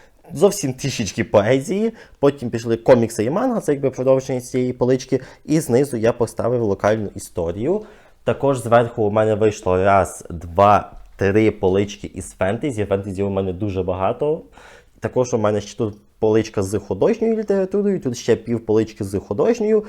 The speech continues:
сюди також пішла англійська, і також сюди ще пішов весь нонфік, вліз в одну стопочку,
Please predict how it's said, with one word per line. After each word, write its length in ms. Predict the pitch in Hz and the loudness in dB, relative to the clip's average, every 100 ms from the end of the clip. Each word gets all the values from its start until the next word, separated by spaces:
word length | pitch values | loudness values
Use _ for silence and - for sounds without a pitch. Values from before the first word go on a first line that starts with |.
| - | -12
сюди 260 | - 127 139 | -8 0 0
також 260 | 143 117 110 | 0 -2 -4
пішла 320 | 110 - 95 | -4 0 2
англійська, 720 | 101 101 - 226 - 180 - - | 2 0 -2 -6 -2 0 0 -2
і 120 | 151 | -6
також 480 | - - 110 135 - | -4 -2 0 -2 -4
сюди 440 | - 95 104 127 | -8 -4 -2 -2
ще 200 | - 107 | -2 -6
пішов 340 | 101 - 113 | -6 -2 0
весь 220 | 101 101 - | 0 -2 2
нонфік, 380 | 156 - - | 2 2 -8
вліз 200 | 117 120 - | -6 -6 -2
в 120 | 104 | -2
одну 240 | 95 90 107 | -2 -4 -6
стопочку, 560 | - 117 - - 110 | 0 -2 -2 -4 -6